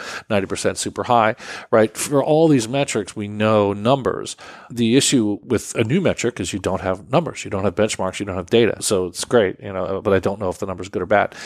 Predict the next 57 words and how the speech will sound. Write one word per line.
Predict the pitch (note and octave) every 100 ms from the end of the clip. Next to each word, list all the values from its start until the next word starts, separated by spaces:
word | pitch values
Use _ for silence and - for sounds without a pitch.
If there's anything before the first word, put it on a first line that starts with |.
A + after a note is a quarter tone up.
| - -
So | - A#2 - -
one | B2+ D#3+
of | D3
the | F2+
best, | G2 C3+ - -
best, | A#2 - A#2
best | B2 -
things | - C#3+ G#2+
about | G2+ F#2+
N | F#2
P | - G3+
S | A#2+ - - - - -
is | - A2 A2
we | A2
have | G#2+
lots | F#2+ -
of | G2+
data | G2 G2 - _ -
about | G#2 -
what's | A2 B2+
a |
good | A2 G2+
one | G#2
and | A2+
what's | G2
a | A#2
bad | D3+ C#3+
one. | G#2+ A#2 -
So | -
that's | B2 C#3
a | -
good | C#3 B2+
thing | A2+
about | G#2 G2
N | F#2+
P | G#2
S. | G2 B2 - -
The | C3
other | D#3
good | D3
thing | C#3 C#3+
about | A#2+
N | A2
P | A#2+
S | A2+ -
is | G2+
it's | - G2+
an | G2+
outward | B2 A2+ A2+ G#2
in | G2+
metric, | G2 F#2 - -
and | G#2
I | G2+
like | F#2 F#2+ -
those. | - F2 F#2 C3 - -
I | -
think | - A#2 G2